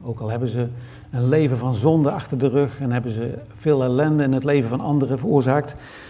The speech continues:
wij mogen die mensen, ja, de genade van God niet, eh, misgunnen. Want als het erop aankomt, dan, dan verdient niemand van ons het eeuwig leven. En veel mensen,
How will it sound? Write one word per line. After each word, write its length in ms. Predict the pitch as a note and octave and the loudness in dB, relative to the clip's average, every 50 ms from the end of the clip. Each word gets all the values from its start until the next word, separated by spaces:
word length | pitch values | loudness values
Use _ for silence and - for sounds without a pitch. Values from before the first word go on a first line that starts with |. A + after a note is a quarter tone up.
| - - - - - - | -20 -20 -20 -20 -10 -2
wij 180 | - B2+ B2+ | 0 2 6
mogen 340 | C3+ C#3+ D3 C#3 A2 B2+ C3 | 10 10 10 10 10 6 6
die 140 | B2 C3 B2+ | 6 6 6
mensen, 440 | C3+ C3+ C3 C3 - C3+ C3 B2 B2 - - - - - - - - | 6 4 4 2 0 -2 -4 -4 -6 -10 -14 -18 -20 -20 -20 -14 -4
ja, 180 | B2+ B2 B2 | -2 0 2
de 100 | A#2+ B2 | 2 2
genade 400 | A#2+ A#2+ C3+ C3+ C#3 C3+ C3 C3+ | 2 4 4 4 4 4 4 2
van 140 | A#2+ B2 A#2+ | 2 0 -2
God 280 | - - C#3 C3 - - | -2 -4 -4 -4 0 0
niet, 240 | C#3 C3+ B2+ - | 0 0 2 2
eh, 140 | - B2+ B2 | 2 4 6
misgunnen. 600 | A#2+ C3 C3+ - - - F3+ E3+ D#3 C3+ A2 F#2 - - - - - - - - - - - - - - - - | 6 6 6 4 6 6 8 8 8 8 6 2 -2 -6 -10 -14 -16 -18 -20 -20 -20 -20 -20 -20 -20 -20 -18 -6
Want 200 | - B2+ B2+ A#2+ | -2 -2 0 0
als 160 | C#3+ B2 B2 | 0 -2 -2
het 120 | A2+ A2 - | -2 -4 -4
erop 160 | A2 A#2 - | -4 0 0
aankomt, 420 | D3 D3 D3 - - C#3 C3 B2 | 2 0 2 0 0 -2 -2 -2
dan, 240 | - B2 A#2 A#2+ A#2 A#2+ C3 D#3 E3 E3+ - - - D3 | -2 -2 -2 -2 -2 -4 -8 -8 -12 -14 -14 -16 -14 -10
dan 200 | C3 B2+ B2 A#2 | -6 -4 -4 -2
verdient 320 | A#2 C3 C3 B2 C#3+ C#3 B2 | 0 0 2 2 4 4 6
niemand 360 | C#3+ F#3 F#3+ F3+ D#3+ C#3 - | 6 6 6 6 4 2 0
van 120 | - C#3 | 0 0
ons 220 | B2+ B2 B2 A#2+ - | 0 0 0 -2 -4
het 120 | A#2+ - | -6 -6
eeuwig 280 | F3 D#3 B2+ A#2+ A2+ - | -2 0 0 0 2 0
leven. 440 | A2+ A#2+ B2 A#2 G#2 G#2 G#2+ G#2+ - - - - - - - - - - - - - - - - - - - - - - - - | 0 0 0 0 0 -2 -4 -4 -6 -10 -14 -16 -18 -20 -20 -20 -20 -20 -20 -20 -20 -20 -20 -20 -20 -20 -20 -20 -20 -20 -14 -4
En 160 | - A#2+ A#2 | -2 -2 2
veel 180 | B2+ D#3 E3 D#3 | 4 6 6 6
mensen, 480 | D#3 C#3+ C#3 C3+ - - F3+ F#3+ F#3 | 6 6 4 2 0 -2 -4 -4 -4